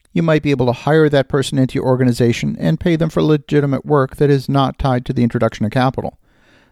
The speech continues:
This is an area where you want to seek legal advice and make sure that you're in compliance with all securities and brokering regulations. Definitely not the role of this podcast to provide legal advice in any way. I'm not a lawyer, and I'm not in the business of providing legal advice.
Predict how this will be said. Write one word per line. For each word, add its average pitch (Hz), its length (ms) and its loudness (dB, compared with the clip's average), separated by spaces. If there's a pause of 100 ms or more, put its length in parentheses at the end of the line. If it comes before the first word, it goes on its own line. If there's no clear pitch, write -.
(140)
This 208 160 -4
is 175 100 0
an 170 60 6
area 156 260 4
where 139 140 4
you 139 120 0
want 131 200 2
to 131 40 0
seek - 280 -4
legal 131 280 4
advice 117 380 2
and 143 100 0
make 131 160 2
sure 131 200 2
that 120 100 0
you're 143 160 2
in 139 60 -2
compliance 131 640 0 (320)
with 143 120 2
all 131 140 4
securities 135 600 0
and 127 280 0
brokering 123 400 2
regulations. 117 760 0 (600)
Definitely 175 400 0
not 147 240 2
the 156 80 2
role 139 260 4
of 139 80 2
this 143 160 2
podcast 127 600 0
to 160 80 -10
provide 139 360 2
legal 127 300 4
advice 117 340 0
in 123 80 0
any 123 160 4
way. 117 320 0 (580)
I'm 123 140 -2
not 123 160 2
a 123 40 2
lawyer, 123 360 4
and 117 180 -2
I'm 117 140 2
not 117 220 4
in 117 80 2
the 120 60 0
business 117 380 0
of 123 60 -6
providing 110 420 2
legal 110 280 4
advice. 110 480 0